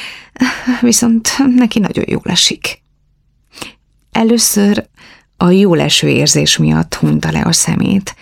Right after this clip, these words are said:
Később azonban már aludt Lord Bannister vállán.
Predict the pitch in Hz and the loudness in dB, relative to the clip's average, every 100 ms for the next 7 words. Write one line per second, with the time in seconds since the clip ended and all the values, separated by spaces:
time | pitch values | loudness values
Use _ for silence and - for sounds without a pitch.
0 | - - _ _ _ _ _ _ - - | -20 -20 _ _ _ _ _ _ -20 -2
1 | 233 233 233 190 185 185 170 165 156 151 | 0 2 0 -2 -2 0 2 2 0 0
2 | 160 147 139 151 - 190 - - - - | -2 -2 -4 -4 -8 -6 -4 -4 -4 -4
3 | 175 - 170 180 - - - - 185 196 | -4 -6 -6 -4 -6 -6 -8 -8 -10 -10